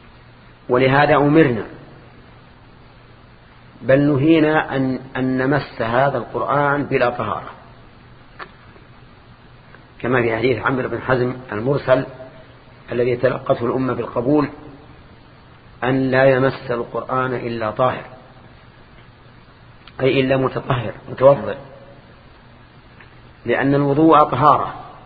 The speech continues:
كما قال تعالى: "ما جعل عليكم، ما يريد الله ليجعل عليكم الدين من حرج، ولكن يريد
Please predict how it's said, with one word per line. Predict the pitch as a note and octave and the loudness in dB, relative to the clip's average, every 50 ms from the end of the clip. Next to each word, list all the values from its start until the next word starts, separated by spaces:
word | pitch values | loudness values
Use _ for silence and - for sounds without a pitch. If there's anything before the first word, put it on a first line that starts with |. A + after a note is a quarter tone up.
| - - - - - - - - - - - | -20 -20 -20 -20 -20 -20 -20 -20 -20 -16 -10
كما | - G#2+ A#2 A#2+ | -6 -4 -4 -4
قال | A#2+ - A#2+ A#2 A2+ A2+ | -4 -4 -4 -4 -2 0
تعالى: | A2+ A2+ B2 B2+ B2 | 2 2 4 2 2
"ما | A#2+ C3 C#3 | 0 -2 0
جعل | B2+ C3 A#2 B2 B2 | 2 2 2 4 4
عليكم، | B2 A#2 A#2+ A2 - - - - - - - - - - - - - - - - - - - - - - - | 2 2 0 -2 -8 -12 -16 -20 -20 -20 -20 -20 -20 -20 -20 -20 -20 -20 -20 -20 -20 -20 -20 -20 -12 -4 -2
ما | B2+ C3+ | 0 2
يريد | C#3 C3+ C3 B2+ | 2 2 0 0
الله | B2 C3+ B2+ | 2 2 2
ليجعل | B2 B2 B2 A#2 A#2 A#2 | 2 2 0 0 -2 -2
عليكم | B2 B2 A#2 A2 A2 | -4 -4 -4 -6 -8
الدين | A2 - - A2+ A#2 | -8 -8 -8 -8 -6
من | A#2+ - | -8 -6
حرج، | - D3+ D3 D3+ C#3+ - | -2 2 2 2 2 2
ولكن | C3 B2+ C3 C3+ B2+ B2 A#2+ | 0 0 0 0 0 -2 -6
يريد | C3 C3+ C#3 C#3+ D3 C#3 D#3 E3 E3 | -4 -4 -4 -4 -2 -2 -2 -2 -2